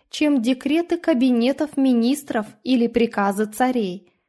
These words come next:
Мысли для молитвы. «Утверди шаги мои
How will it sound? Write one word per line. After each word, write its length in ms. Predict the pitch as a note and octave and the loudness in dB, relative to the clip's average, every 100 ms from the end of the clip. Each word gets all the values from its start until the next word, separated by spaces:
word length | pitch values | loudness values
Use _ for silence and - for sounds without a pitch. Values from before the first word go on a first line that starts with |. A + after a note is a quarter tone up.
| _ _ _ _ _ _ _ - | _ _ _ _ _ _ _ -2
Мысли 540 | A#3 D#4 F#4 D4+ E4 | 0 2 0 -2 -2
для 180 | A#3+ B3+ | 2 2
молитвы. 720 | A#3+ G#3+ G3 G3 F#3 F#3+ - _ _ _ _ | 2 0 -2 -6 -10 -10 -14 _ _ _ _
«Утверди 560 | C4+ C#4 C#4 D4+ C4 C#4 | -4 -2 -2 -2 -2 -4
шаги 480 | - - D4+ C4 C4 | -4 -4 -2 0 0
мои 500 | B3+ B3 B3+ D4+ | 0 0 -2 -4